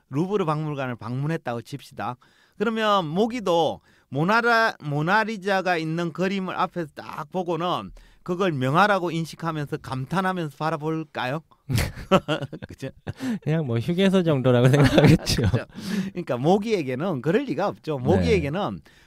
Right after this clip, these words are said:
Speaker 1: 모나리자라는 명화도 그냥 벽지에 불과합니다. 그러니까 모-,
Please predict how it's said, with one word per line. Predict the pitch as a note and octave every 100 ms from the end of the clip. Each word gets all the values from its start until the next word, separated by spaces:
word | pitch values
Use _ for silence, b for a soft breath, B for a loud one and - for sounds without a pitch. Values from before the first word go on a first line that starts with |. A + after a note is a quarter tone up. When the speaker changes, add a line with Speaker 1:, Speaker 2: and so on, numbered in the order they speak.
| _
Speaker 1:
모나리자라는 | B2 C#3 G3+ A#3+ B3 G#3+ F#3+ F3+
명화도 | A#2+ G#2 C#3 D#3+ D3+
그냥 | F3+ E3 - -
벽지에 | F#3 - _ A#3+ A#3+ E3+
불과합니다. | C#3+ D#3 F3 D3 G#2 F2+ A2 C#3 _ _ _
그러니까 | - G#3 E3
모-, | C#3+ G3